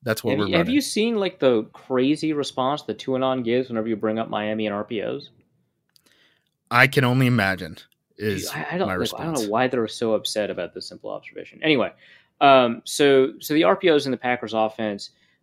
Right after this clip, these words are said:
Speaker 2: um, w-, one thing that I, I kinda found interesting is that R P Os typically are, as runs, about as effective, if maybe a little bit less effective, uh, as standard running plays, and against passes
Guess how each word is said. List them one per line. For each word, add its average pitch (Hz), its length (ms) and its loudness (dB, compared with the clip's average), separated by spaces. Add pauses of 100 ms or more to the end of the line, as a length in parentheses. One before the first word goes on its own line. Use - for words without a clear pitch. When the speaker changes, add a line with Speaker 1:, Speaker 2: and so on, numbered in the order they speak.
Speaker 2:
um, 131 380 2
w-, - 220 -6
one 214 280 0
thing 208 300 0
that 139 400 6
I, 131 220 0
I - 20 -4
kinda 151 280 -4
found 131 200 -2
interesting 127 440 -6
is 107 120 -4
that 107 280 0
R 151 140 2
P 156 240 2
Os 131 240 4
typically 170 640 -2
are, 113 500 2
as 123 160 0
runs, 127 540 0
about 120 480 0
as 156 140 0
effective, 147 480 -6
if 113 140 -14
maybe 113 240 -2
a 104 40 2
little 117 220 -4
bit 123 140 -8
less 123 200 -4
effective, 120 520 -4 (520)
uh, 107 260 4
as 113 160 -2
standard 127 320 0
running 117 260 -2
plays, 113 500 0 (520)
and 104 600 0
against 113 360 -2
passes 123 500 -2